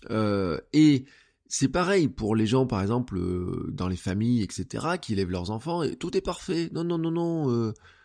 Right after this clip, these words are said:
notre bébé, il est né il y a deux mois, il fait ses nuits, euh, il a des couches qui sentent propres, et cetera. Non, mais qui va croire ça ? Euh, les gens qui nous racontent que leur maison est toujours rangée. Non, mais sincèrement, quoi, hein ?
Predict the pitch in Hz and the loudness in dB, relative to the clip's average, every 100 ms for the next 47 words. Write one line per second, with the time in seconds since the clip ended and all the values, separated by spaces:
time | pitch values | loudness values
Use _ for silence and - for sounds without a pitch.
0 | _ _ - 117 123 117 123 120 127 131 | _ _ -2 2 4 6 8 8 8 8
1 | 123 107 113 120 107 92 110 107 107 107 | 6 4 4 4 4 4 2 2 2 2
2 | 110 101 95 87 98 98 107 120 120 120 | 0 -2 -4 -4 -4 -2 2 4 4 2
3 | 117 117 117 117 101 92 95 87 85 85 | 2 0 0 0 0 0 -2 -2 -2 -2
4 | 98 120 110 113 - 113 - - - 95 | 0 2 2 2 0 -6 -6 -8 -6 -6
5 | 92 120 127 127 101 - 98 113 120 127 | -6 0 0 0 -8 -6 -6 -4 -2 -2
6 | 92 92 95 - 110 107 - 131 131 - | -2 -4 -4 -4 -2 -2 -2 -4 -2 -2
7 | 165 - - - - - - _ - 104 | -2 -6 -20 -20 -20 -20 -20 _ -6 -2
8 | 107 104 104 117 127 147 151 120 110 110 | 0 2 2 4 4 4 0 0 0 0
9 | - 151 143 95 98 113 139 127 - 104 | 0 0 0 0 2 2 2 2 0 -2
10 | 110 95 117 113 120 104 _ _ _ - | 0 0 0 0 0 -2 _ _ _ -8
11 | 95 98 87 - _ _ _ - 98 - | -2 0 -2 -8 _ _ _ -4 -2 -2
12 | 127 180 165 - 87 - _ _ 117 147 | 0 0 0 -2 -6 -6 _ _ -2 -2